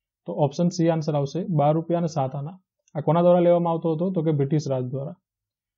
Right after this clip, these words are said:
દાંડી યાત્રા પૂર્વે શ્રી સરદાર વલ્લભભાઈ પટેલની ધરપકડ કયા ગામથી થઈ હતી? તો આ question પણ બહુ, બહુ વખત આવી ગયો છે એક્ઝામમાં અને પાછો repeat થઈ શકે છે. કોન્સ્ટેબલની એવી એક્ઝામમાં આવો question આવી જાય છે. આનો answer આવશે option સી, રાસ.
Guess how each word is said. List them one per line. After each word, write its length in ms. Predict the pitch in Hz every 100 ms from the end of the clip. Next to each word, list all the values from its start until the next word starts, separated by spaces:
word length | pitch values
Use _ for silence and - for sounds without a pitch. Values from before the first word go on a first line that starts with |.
| _ -
દાંડી 260 | 139 175
યાત્રા 320 | 202 190 180
પૂર્વે 320 | 180 147 135 143
શ્રી 180 | 160
સરદાર 320 | 151 139 156 165
વલ્લભભાઈ 420 | 143 143 139 139
પટેલની 400 | 139 135 135 147
ધરપકડ 680 | 143 135 143 131 135 160 185 -
કયા 160 | 175
ગામથી 280 | 185 156 139
થઈ 200 | 139 127
હતી? 240 | 127 151 180 _ _ -
તો 60 |
આ 140 | 151 170
question 320 | 175 175 180
પણ 180 | 175 160
બહુ, 320 | 165 165 175
બહુ 260 | 156 165
વખત 180 | 165 165
આવી 200 | 151 156
ગયો 80 | 156
છે 120 | 160
એક્ઝામમાં 420 | 143 147 147 170
અને 140 | 185 165
પાછો 240 | 147 151
repeat 300 | 147 143 156
થઈ 120 | 151
શકે 240 | 147 135 135
છે. 100 | 175
કોન્સ્ટેબલની 560 | 160 151 - 151 156
એવી 140 | 147 151
એક્ઝામમાં 480 | 139 139 143 147 143
આવો 120 | 139
question 340 | 147 143 196
આવી 200 | 180 143
જાય 160 | 135 135
છે. 160 | 165 208 _ _ _ -
આનો 180 | 143 170
answer 240 | 156 151
આવશે 240 | 151 151
option 300 | - 147 156
સી, 280 | 151 147 226 143
રાસ. 340 | 135 -